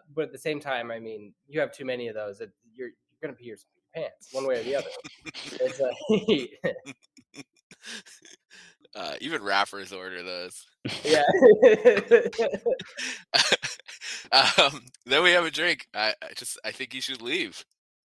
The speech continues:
Speaker 1: Yeah, I, looking back, I, I almost, I did wanna name it something different.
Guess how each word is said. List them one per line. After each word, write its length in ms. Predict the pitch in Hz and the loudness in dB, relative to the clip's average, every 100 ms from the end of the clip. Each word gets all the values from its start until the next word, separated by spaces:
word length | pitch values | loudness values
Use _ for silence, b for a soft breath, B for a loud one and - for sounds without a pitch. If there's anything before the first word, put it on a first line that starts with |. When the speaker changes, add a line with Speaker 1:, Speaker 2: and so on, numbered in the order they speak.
| _ _ _ _ - | _ _ _ _ -8
Speaker 1:
Yeah, 400 | 165 208 214 160 | -2 0 0 0
I, 220 | 185 190 - _ _ _ _ _ _ _ 180 | 0 0 -2 _ _ _ _ _ _ _ -8
looking 320 | 196 269 202 | -8 -8 -12
back, 300 | 160 180 196 | -12 -12 -12
I, 180 | 170 139 - - | -12 -14 -20 -18
I 60 | 165 | -16
almost, 480 | 135 165 170 170 - 147 | -12 -12 -12 -14 -18 -20
I 40 | |
did 200 | 147 156 | -18 -14
wanna 220 | 170 156 135 | -12 -12 -14
name 220 | 127 131 | -14 -12
it 140 | 123 | -14
something 300 | - 131 139 117 | -16 -18 -18 -18
different. 380 | 110 123 120 | -20 -16 -16